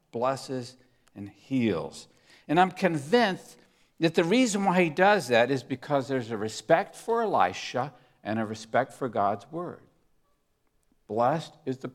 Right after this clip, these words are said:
person who takes the word of God and meditates on it day and night. They are like a tree situated nicely by springs of fresh water.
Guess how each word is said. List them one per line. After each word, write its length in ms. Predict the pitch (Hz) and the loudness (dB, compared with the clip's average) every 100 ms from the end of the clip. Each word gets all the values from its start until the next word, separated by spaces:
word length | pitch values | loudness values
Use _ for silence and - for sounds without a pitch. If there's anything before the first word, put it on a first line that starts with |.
| - 131 | -18 -20
person 300 | 117 - - _ _ _ _ _ _ _ _ _ _ _ | -20 -20 -20 _ _ _ _ _ _ _ _ _ _ _
who 100 | 123 | -8
takes 480 | - 160 190 196 - | -4 2 2 2 -4
the 140 | 180 | 0
word 240 | 165 175 | 2 2
of 120 | 147 110 | 0 0
God 280 | 104 104 110 | 2 4 2
and 220 | 113 135 | 0 4
meditates 600 | 180 185 - 160 135 - | 2 2 -4 -6 -6 -6
on 160 | 127 | -6
it 80 | 117 - _ | -6 -12 _
day 400 | - 160 175 185 185 | -4 0 2 0 -2
and 220 | 95 101 | -10 -8
night. 400 | 127 147 139 - | -4 -4 -6 -4
They 180 | 131 139 | 0 2
are 220 | 120 107 | 0 -2
like 340 | 104 107 - | -4 -6 -10
a 80 | 92 - | -20 -18
tree 580 | - - 151 151 143 - _ | -14 -4 0 0 -2 -8 _
situated 920 | - - 180 170 - 131 127 110 92 95 | -14 -8 -6 -6 -10 -4 -2 0 -4 -2
nicely 840 | 123 175 202 - - 190 185 160 _ _ _ _ _ _ _ | 2 2 2 -4 -4 0 0 -2 _ _ _ _ _ _ _
by 160 | 117 98 | -14 -14
springs 760 | - - - 127 135 135 127 - | -14 -14 -4 -2 0 -2 -6 -14
of 180 | 92 | -20
fresh 760 | - - - 123 127 - - - _ _ | -20 -14 -8 -8 -8 -14 -18 -20 _ _
water. 500 | - 165 156 - - | -20 -18 -18 -20 -20